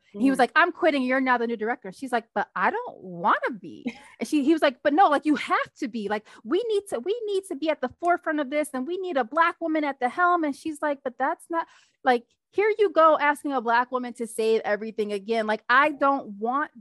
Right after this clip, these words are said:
Speaker 1: that. That is not the solution," right?
Speaker 2: Mm-hmm.
Speaker 1: But they're just, you know, so quick to act without actually thinking, without actually consulting <laughs> the communities or,
Speaker 2: Yeah.
Speaker 1: or the people that they're intending to help.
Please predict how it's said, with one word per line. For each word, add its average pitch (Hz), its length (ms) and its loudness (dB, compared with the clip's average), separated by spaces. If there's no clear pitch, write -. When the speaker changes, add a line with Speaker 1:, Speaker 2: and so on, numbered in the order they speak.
Speaker 1:
that. 233 280 0
That 247 160 2
is 233 220 -8
not 233 360 -2
the 294 80 -6
solution," 233 640 -8
right? 208 340 -6
Speaker 2:
Mm-hmm. 185 340 -16
Speaker 1:
But 233 100 0
they're 262 120 -4
just, 285 340 -10
you 233 80 -6
know, 180 120 -4
so - 300 -2
quick 254 260 -6
to - 140 -6
act 196 240 0
without 208 340 0
actually 196 400 -6
thinking, 180 280 -14
without 190 400 0
actually 196 580 -8
consulting 190 800 -8
<laughs> 320 340 0
the 285 120 0
communities 240 680 -4
or, 208 360 -2
Speaker 2:
Yeah. 151 140 -20
Speaker 1:
or 226 120 4
the 220 120 2
people 226 360 -4
that 196 180 -2
they're 202 120 -4
intending 196 400 -10
to 180 100 -4
help. 196 300 -2